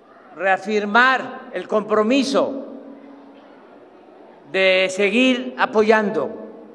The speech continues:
de seguir ayudando al pueblo de Guerrero y de manera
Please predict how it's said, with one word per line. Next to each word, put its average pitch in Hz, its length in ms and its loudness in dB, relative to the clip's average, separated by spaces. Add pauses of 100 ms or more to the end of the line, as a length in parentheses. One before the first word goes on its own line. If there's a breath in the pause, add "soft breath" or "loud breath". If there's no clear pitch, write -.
(1600)
de 190 160 0
seguir 240 920 0 (760)
ayudando 240 1120 2 (760)
al 180 200 0
pueblo 226 280 4
de 214 120 4
Guerrero 214 560 4 (2750)
y 170 80 -6
de 196 140 0
manera 208 840 2